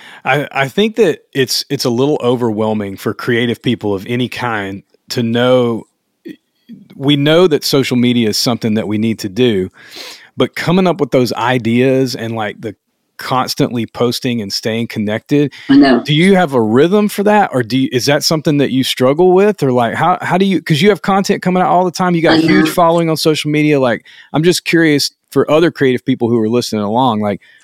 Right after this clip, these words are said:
Speaker 1: are you pretty scheduled with it? Or does that stress you out? Like, how do you deal with all that?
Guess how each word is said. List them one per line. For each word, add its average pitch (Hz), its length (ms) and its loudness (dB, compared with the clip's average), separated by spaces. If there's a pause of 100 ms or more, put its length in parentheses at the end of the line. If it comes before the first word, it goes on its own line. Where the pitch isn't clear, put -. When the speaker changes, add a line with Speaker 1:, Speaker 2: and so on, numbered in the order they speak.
Speaker 1:
are 113 60 -2
you 117 120 2
pretty 123 200 2
scheduled 160 480 0
with 180 200 2
it? 185 260 0
Or 120 120 -4
does 104 180 -6
that 123 200 -2
stress 139 320 0
you 113 140 0
out? 156 300 2
Like, 117 120 -6
how 127 100 -4
do 156 60 2
you 170 80 0
deal 165 200 2
with 127 100 0
all 98 120 0
that? - 760 0